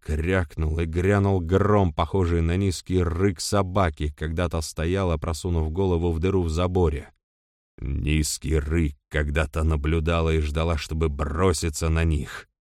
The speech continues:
и живых, и еще нерожденных.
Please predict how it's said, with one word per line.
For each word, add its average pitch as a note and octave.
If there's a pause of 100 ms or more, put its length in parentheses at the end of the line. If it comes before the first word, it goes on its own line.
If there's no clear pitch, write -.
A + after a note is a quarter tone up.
(440)
и E2
живых, F#2
и F2
еще F2+
нерожденных. D#2